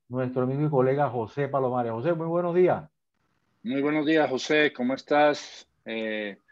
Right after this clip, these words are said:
Speaker 2: en un día, como siempre, Medellín está amaneciendo
Speaker 1: <laughs>
Speaker 2: todos los días nublosos, llo-, fríos,
Speaker 1: Mm.
Speaker 2: lloviendo. Ayer cayó un palo de agua increíble, pero bueno, aquí estamos,
Speaker 1: <laughs>
Speaker 2: como siempre, dispuestos a compartir conocimientos con nuestra audiencia.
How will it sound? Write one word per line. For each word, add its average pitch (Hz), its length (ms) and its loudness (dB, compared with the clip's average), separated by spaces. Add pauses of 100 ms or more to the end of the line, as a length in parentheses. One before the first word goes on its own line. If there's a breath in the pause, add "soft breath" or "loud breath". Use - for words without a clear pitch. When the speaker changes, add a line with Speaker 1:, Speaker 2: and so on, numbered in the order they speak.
(220 soft breath)
Speaker 2:
en 113 120 -4
un 123 160 0
día, 147 280 6
como 127 240 0
siempre, 135 380 2
Medellín 131 340 2
está 139 200 -2
amaneciendo 135 460 -2
Speaker 1:
<laughs> 117 40 -16
Speaker 2:
todos 143 260 4
los 147 160 4
días 131 160 2
nublosos, 131 520 0
llo-, 113 280 0
fríos, 135 400 2
Speaker 1:
Mm. 117 40 -4
Speaker 2:
lloviendo. 123 540 0
Ayer 120 260 -2
cayó 135 200 0
un 131 120 0
palo 131 200 2
de 131 100 4
agua 131 180 -2
increíble, 120 520 -4
pero 110 180 -4
bueno, 120 260 -8 (120)
aquí 113 240 -2
estamos, 170 560 0
Speaker 1:
<laughs> - 520 -20
Speaker 2:
como 123 240 -2
siempre, 143 580 0
dispuestos 151 920 -6
a 131 280 -2 (100)
compartir 123 540 -8
conocimientos 131 800 -8
con 127 180 -8
nuestra 117 320 -6
audiencia. 107 540 -6